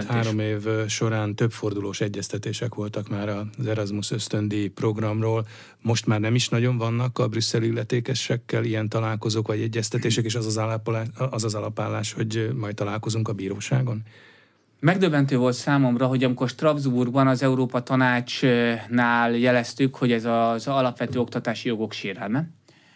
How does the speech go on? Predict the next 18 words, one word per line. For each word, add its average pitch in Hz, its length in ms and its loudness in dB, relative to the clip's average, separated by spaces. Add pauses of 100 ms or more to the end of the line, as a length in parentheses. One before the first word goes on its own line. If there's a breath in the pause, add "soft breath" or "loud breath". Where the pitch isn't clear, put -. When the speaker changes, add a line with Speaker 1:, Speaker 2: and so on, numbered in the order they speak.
(300 soft breath)
Speaker 1:
akkor 131 460 2
a 123 260 6
jelenlévő 131 800 4
Európai 127 440 2
Bizottsági 117 560 -2
képviselő, 123 560 2
a 117 40 4
brüsszeli 120 380 2
képviselő 120 500 -2
azt 110 220 -4
mondta, 123 300 0
hogy 117 440 0
innentől, 127 640 0 (420 loud breath)
ö, 110 540 0
nincs 113 340 0
tárgyalás, 120 580 2
hanem 110 680 0
a 104 560 -2